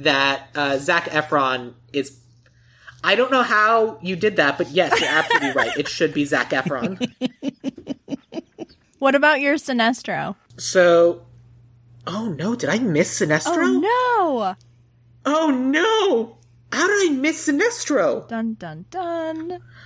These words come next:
Speaker 1: All right, I'm, I'm gonna repurpose, 'cause I had someone else, but I'm gonna use him for Sinestro
Speaker 2: Okay.
Speaker 1: instead.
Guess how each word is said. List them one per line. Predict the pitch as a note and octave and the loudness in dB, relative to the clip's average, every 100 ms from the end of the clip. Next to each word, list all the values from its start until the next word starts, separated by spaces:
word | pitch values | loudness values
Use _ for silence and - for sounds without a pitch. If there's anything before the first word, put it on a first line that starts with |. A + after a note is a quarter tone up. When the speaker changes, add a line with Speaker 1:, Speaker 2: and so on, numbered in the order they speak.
| - - | -10 -2
Speaker 1:
All | |
right, | G#3 E3+ - - - | 0 0 -4 -14 -4
I'm, | G#3+ A3 | 0 0
I'm | A3 | 2
gonna | A#3 A3+ | 2 2
repurpose, | A3 G3+ E3 A#2+ - - | 0 0 -2 -2 -4 -2
'cause | G#3+ | 0
I | A3 | 2
had | B3+ B3 | 2 0
someone | - A3+ F#3+ | 0 2 2
else, | D#3+ C#3 | 2 0
but | - E3 | -2 0
I'm | F3+ | 0
gonna | F3 E3 D#3+ - | 0 -2 -6 -14
use | D#3 E3+ E3+ | -6 -2 -2
him | |
for | D#3 | -2
Sinestro | D3+ C#3+ C#3 - A#3 | -2 -2 -4 -4 -4
Speaker 2:
Okay. | G3 | -4
Speaker 1:
instead. | - A#2 | -4 -6